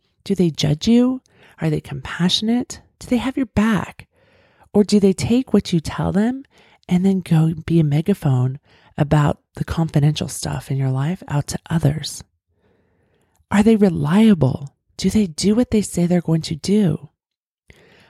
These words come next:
Are they someone who's earned the right to hear your story?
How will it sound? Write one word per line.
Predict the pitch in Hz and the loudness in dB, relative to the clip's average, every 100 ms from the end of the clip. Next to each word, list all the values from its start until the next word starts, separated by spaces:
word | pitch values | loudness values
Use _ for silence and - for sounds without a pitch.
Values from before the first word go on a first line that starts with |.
| _ - | _ 0
Are | 202 | 2
they | 185 | 4
someone | 175 - 196 214 240 277 - _ _ | 2 0 -2 0 -2 -4 -8 _ _
who's | - 175 - 180 | 0 0 0 0
earned | 180 196 | 2 2
the | 180 | -2
right | 135 139 180 - | -2 -4 -4 -6
to | 147 | -8
hear | 135 156 147 | -8 -4 -4
your | 131 131 | -4 -8
story? | - - 143 131 139 - - | -10 -6 -4 -2 -4 -10 -14